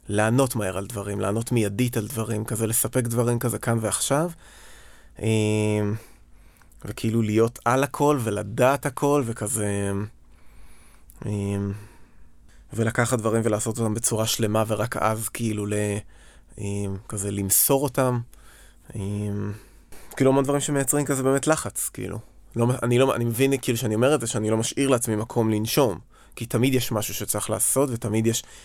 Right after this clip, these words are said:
משהו שהוא לא סגור עד הסוף, תמיד יש את העוד, אה, שניים, שלושה אחוזים האלה שצריך לסגור.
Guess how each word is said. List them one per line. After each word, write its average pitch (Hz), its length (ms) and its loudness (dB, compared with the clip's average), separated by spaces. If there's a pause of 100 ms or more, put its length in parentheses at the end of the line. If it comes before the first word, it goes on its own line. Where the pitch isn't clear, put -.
(100)
משהו 110 220 -2
שהוא 110 180 2
לא 113 60 4
סגור 113 500 2
עד 113 100 2
הסוף, 127 340 2
תמיד 110 220 0
יש 113 120 0
את - 60 -2
העוד, 113 300 4
אה, 113 160 4 (360)
שניים, 117 320 0
שלושה 113 320 -2
אחוזים 110 420 0
האלה 110 180 2
שצריך 110 440 -4
לסגור. 123 480 2